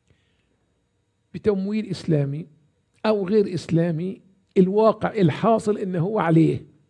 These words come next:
ديون، هل هذه الديون تستقطع من وعاء الزكاة ولا لا؟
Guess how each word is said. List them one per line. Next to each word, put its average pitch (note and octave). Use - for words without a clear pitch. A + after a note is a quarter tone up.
ديون، F3
هل A3+
هذه A3
الديون G#3
تستقطع -
من G#3
وعاء G3+
الزكاة E3+
ولا D3+
لا؟ D3